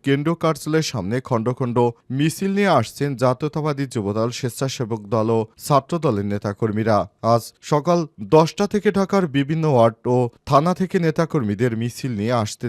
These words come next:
দেখা গেছে। তারুণ্যের অধিকার প্রতিষ্ঠায় সমাবেশ স্লোগানে এই কর্মসূচি পালন করছে সংগঠন তিনটি। এছাড়াও সিলেট, ফরিদপুর, ময়মনসিংহ থেকে আসা নেতাকর্মীদের নয়াপল্টনের আশপাশে জড়ো হতে দেখা গেছে। এর মধ্যে প্রস্তুত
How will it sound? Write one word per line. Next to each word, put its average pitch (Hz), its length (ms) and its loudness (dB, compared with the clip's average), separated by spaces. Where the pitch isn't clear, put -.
দেখা 107 260 -4
গেছে। 110 200 -6
তারুণ্যের 117 420 -2
অধিকার 165 300 0
প্রতিষ্ঠায় 175 600 0
সমাবেশ 110 380 -2
স্লোগানে 127 520 0
এই 123 100 0
কর্মসূচি 156 520 0
পালন 156 220 -2
করছে 104 240 -4
সংগঠন 104 400 -4
তিনটি। 110 300 -2
এছাড়াও 127 340 0
সিলেট, 135 360 0
ফরিদপুর, 131 460 -2
ময়মনসিংহ 123 540 -2
থেকে 110 180 -6
আসা 120 220 0
নেতাকর্মীদের 143 760 -2
নয়াপল্টনের 131 720 0
আশপাশে 123 460 -2
জড়ো 151 340 6
হতে 165 180 -4
দেখা 104 280 -2
গেছে। 110 280 -2
এর 123 140 4
মধ্যে 135 240 0
প্রস্তুত 156 340 -2